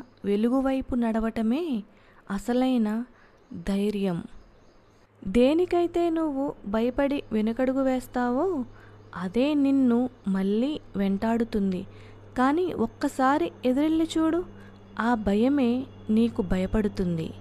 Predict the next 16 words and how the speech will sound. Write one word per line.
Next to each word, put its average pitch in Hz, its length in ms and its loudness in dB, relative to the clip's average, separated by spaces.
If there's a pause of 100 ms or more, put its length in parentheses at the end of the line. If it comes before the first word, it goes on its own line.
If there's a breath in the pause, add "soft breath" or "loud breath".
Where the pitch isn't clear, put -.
(880 loud breath)
విజేతగా 339 760 4
నిలవాలంటే 269 840 2 (260)
ఎవరినో 233 440 2 (120)
ఓడించడం 247 640 2
కాదు, 190 340 -2 (380 loud breath)
నిన్ను 254 420 6 (240)
నువ్వు 233 260 2
గెలవాలి. 190 640 0 (1300 loud breath)
నువ్వు 320 360 4 (160)
సాధించే 311 720 2
విజయం 269 400 2
కన్నా 269 360 4 (360)
దానికోసం 247 840 2 (100)
నువ్వు 247 380 2
చేసే 233 420 -2 (140)
ప్రయత్నమే 226 720 0